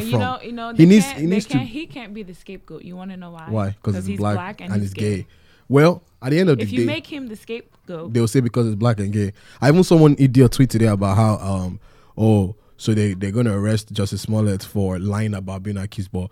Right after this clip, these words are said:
Speaker 2: so many women out there have been lying about fake, fake, about rape.
Speaker 1: Rape
Speaker 2: All
Speaker 1: and
Speaker 2: of them
Speaker 1: yeah,
Speaker 2: too.
Speaker 1: so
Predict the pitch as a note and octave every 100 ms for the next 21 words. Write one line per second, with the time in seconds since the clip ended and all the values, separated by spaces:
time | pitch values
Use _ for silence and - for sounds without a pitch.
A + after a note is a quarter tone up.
0 | _ - - A#2 A2 A2 G#2+ G#2 G2+ G2+
1 | G2+ F#2+ F#2+ G2+ G2 F#2 F#2+ G#2 G#2 -
2 | - G#2+ - F#2+ F2+ F2+ G#2+ - F3+ F3+
3 | F3+ F3+ G3 D#3+ E3 D3 - D3+ F#2+ -
4 | F#3 F3+ E3